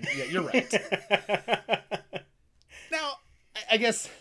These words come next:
Speaker 1: I don't have a huge problem with how she does things because, a-, and, and this is why I, I don't understand s-, this complaint about Michael, in that she doesn't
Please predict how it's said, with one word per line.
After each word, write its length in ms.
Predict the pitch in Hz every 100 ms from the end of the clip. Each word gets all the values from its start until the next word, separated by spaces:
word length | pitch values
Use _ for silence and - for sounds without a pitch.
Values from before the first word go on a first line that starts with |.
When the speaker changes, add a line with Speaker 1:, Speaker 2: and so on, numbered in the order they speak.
| - _ _ _ _
Speaker 1:
I 80 | 302
don't 140 | 370
have 160 | 294 285
a 40 |
huge 260 | 202 208 156
problem 260 | 156 143 151
with 140 | 143
how 140 | 147 151
she 160 | 147
does 260 | 120 113 120
things 480 | - 175 196 - - _ _ -
because, 720 | 135 180 190 185 185 165 - - _ _ -
a-, 200 | 202 208
and, 140 | 226 214
and 100 | 247
this 120 | 247
is 120 | 247
why 140 | 254 285
I, 160 | 208 175
I 40 | 180
don't 180 | 240
understand 400 | 311 269 - 196
s-, 120 | 185 - 135 117
this 200 | 139 -
complaint 440 | - 165 - 151
about 260 | 143 131 101
Michael, 380 | 101 98 - - _ -
in 120 | 156
that 140 | 151 139
she 180 | - 139
doesn't 460 | - 151 147 143